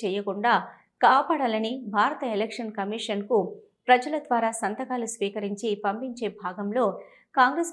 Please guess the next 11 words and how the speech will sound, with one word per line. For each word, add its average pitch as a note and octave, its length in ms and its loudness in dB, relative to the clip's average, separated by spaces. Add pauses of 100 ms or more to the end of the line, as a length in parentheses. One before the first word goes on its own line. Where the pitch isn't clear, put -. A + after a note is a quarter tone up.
పార్టీ B3+ 240 0 (140)
కార్యకర్తలు G#3+ 600 0 (200)
మరియు F#3+ 200 0 (140)
ప్రజలకు G#3+ 480 -2
అవగాహన G#3 420 -4 (120)
కల్పించి G3 500 -2 (520)
వారి G3+ 180 4 (120)
సంతకాలు A#3+ 540 -4
కూడా G#3 240 0
స్వీకరించడం G#3 580 -4 (120)
జరిగింది. F#3+ 420 -4